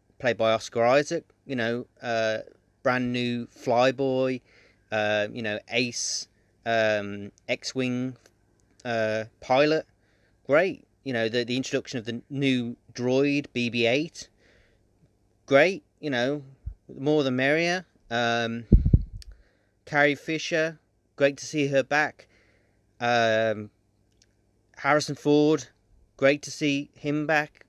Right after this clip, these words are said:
one last time. Um, you know, it was, it was, uh, and,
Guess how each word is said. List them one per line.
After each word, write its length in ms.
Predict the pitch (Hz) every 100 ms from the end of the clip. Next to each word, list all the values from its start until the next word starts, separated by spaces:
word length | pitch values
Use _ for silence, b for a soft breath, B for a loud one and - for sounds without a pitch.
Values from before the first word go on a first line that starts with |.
| _
one 240 | 123 131
last 300 | 139 143 -
time. 360 | - 143 143 156 - b b b b b b b _ _
Um, 760 | 135 135 135 135 135 139 135 - - - _ _ _ _ _
you 120 | 151
know, 220 | 196 120 147
it 140 | 151
was, 100 | 180
it 80 | 165
was, 160 | 170 - _ _ _ _ -
uh, 240 | - - - _ _ - - _ _ -
and, 280 | 165 156